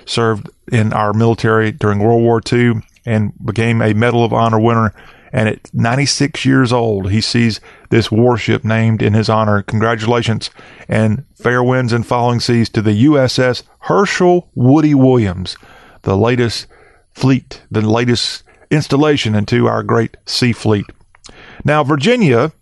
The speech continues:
speaking of Norfolk, we'll go to Richmond now, to the state capital of the Commonwealth. And as we know,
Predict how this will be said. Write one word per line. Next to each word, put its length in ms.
speaking 520
of 160
Norfolk, 380
we'll 160
go 260
to 160
Richmond 520
now, 220
to 180
the 160
state 320
capital 440
of 100
the 60
Commonwealth. 540
And 240
as 120
we 140
know, 460